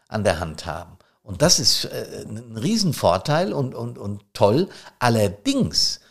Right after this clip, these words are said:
müssen wir natürlich auch den Umgang mit der modernen, kompletten, neuen Technik lernen. Und wir Feuerwehrleute, das glaube ich wirklich, waren schon immer Feuerwehrfreaks, ja, äh, Technikfreaks.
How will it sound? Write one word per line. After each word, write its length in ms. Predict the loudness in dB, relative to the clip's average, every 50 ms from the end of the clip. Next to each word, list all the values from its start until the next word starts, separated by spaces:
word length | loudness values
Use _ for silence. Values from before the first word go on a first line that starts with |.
| _ _ _
müssen 300 | -2 0 2 2 4 4
wir 80 | 2 2
natürlich 520 | 2 0 0 -2 -2 -4 -4 -4 -4 -2
auch 200 | -2 -2 -2 -4 -8 -16 _ _ -8
den 180 | -8 -8 -8 -10 -4
Umgang 580 | 2 4 4 4 4 4 2 0 0 0 -4 -6 -8 _ _
mit 180 | -12 -10 -4 -2
der 100 | 0 0
modernen, 760 | 0 0 -2 -2 -2 -2 0 0 0 0 -2 -2 -4 -8 _ _ _ _ _ _ _ _ _
kompletten, 760 | 0 2 2 2 2 2 2 2 2 0 -2 -6 -10 -10 -10 -14 _ _ _ _ _ _ _
neuen 540 | -4 0 2 2 2 2 2 0 -2 -4 -4
Technik 520 | -2 -2 -2 -2 -2 -2 -2 -4 -4 -2
lernen. 540 | -2 0 0 2 2 0 0 -2 -4 -4 -6
Und 380 | -4 -4 -4 -6 -6 -10 -12 -8
wir 140 | -8 -6 -4
Feuerwehrleute, 800 | 0 0 0 2 2 2 2 2 2 2 2 2 0 -4 -4 -6 -10 -18 -20 _ _ _ _
das 340 | -6 -4 -4 -4 -4 -6 _ _ -10
glaube 300 | -2 2 2 4 4 4
ich 220 | 2 0 0 2
wirklich, 500 | 4 4 4 2 0 -4 -8 -6 -6 -6
waren 200 | -4 -4 -4 -4
schon 120 | -4 -4
immer 220 | -4 -2 -2 -2 -2
Feuerwehrfreaks, 920 | -2 -4 -2 -2 -2 -2 -2 -6 -8 -10 -12 -12 -14 -12 -10 -10 -8 -6
ja, 140 | -6 -6 -2
äh, 200 | 2 2 4 4
Technikfreaks. 760 | 4 2 2 2 0 -2 -2 -4 -6 -10 -10 -10 -14 -16 -18